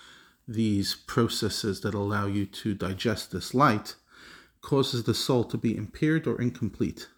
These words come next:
That's why we have reincarnation. Each soul must descend into this world over and over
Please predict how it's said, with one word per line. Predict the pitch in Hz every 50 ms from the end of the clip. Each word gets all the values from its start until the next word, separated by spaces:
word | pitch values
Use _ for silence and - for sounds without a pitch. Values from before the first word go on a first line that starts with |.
| _ _ _ _ _ _ _ _ _ - - - - _ _ _ _ _ _ _ _ -
That's | - 113 120 123 123 - -
why | 131 117 117
we | 113 117
have | 107 107 101 -
reincarnation. | 117 107 107 104 - - 120 120 135 147 143 - - 95 98 98
Each | - 123 -
soul | - - - 127 127 139
must | 143 127 107 - -
descend | - 101 - - 123 120 123 123
into | 113 - 113
this | 107 104 - -
world | 127 123 117 120 120 - -
over | 135 135 135 135 - 127 110
and | 104 104 110
over | 123 135 127 180 190 190 - -